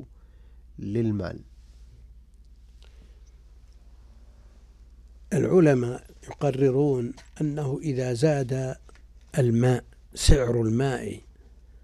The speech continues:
Speaker 2: عن المعتاد وزيادة، آه، لا يحتملها مستعمل الماء للوضوء، فإنه يتيمم.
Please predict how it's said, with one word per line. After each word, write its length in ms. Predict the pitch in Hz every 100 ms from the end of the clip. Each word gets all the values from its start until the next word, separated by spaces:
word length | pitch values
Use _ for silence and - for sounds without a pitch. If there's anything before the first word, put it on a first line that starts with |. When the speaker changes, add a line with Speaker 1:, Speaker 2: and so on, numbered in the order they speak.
| - - - -
Speaker 2:
عن 280 | - 139 143
المعتاد 760 | 131 123 104 - 120 107 - - - - - - - - - - - 139
وزيادة، 800 | 104 120 123 131 117 123 107 - - - - - - - - - - -
آه، 300 | 147 127 127
لا 240 | 143 160 160
يحتملها 1000 | 120 - 131 127 120 110 90 - - - - - - - - - - - - - -
مستعمل 580 | 120 - 139 120 120 117
الماء 500 | 117 113 127 123 -
للوضوء، 760 | 117 123 135 139 139 151 180 190 - - - - -
فإنه 640 | - 120 117 117 123 143
يتيمم. 520 | - - 110 98 95